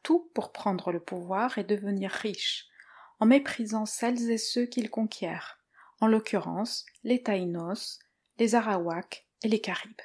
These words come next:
Ces voix-là sont rarement citées dans les manuels scolaires.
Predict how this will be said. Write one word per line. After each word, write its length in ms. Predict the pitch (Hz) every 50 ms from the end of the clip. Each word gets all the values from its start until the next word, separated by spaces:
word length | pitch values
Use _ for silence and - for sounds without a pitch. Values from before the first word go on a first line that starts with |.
| - _ _ _ _ _ _ _ _ _ _ _ _ _ _
Ces 240 | - - - 247 247
voix-là 520 | 220 208 202 202 185 175 165 165 190 247 - _
sont 340 | - - - 202 190 185 277 -
rarement 500 | - - 208 233 247 - 226 208 208 202
citées 380 | - - - - _ - 240
dans 100 | 220 208
les 100 | 175 165
manuels 400 | 165 175 170 170 175 180 175 170
scolaires. 720 | - - - - - 190 - - - - - - - _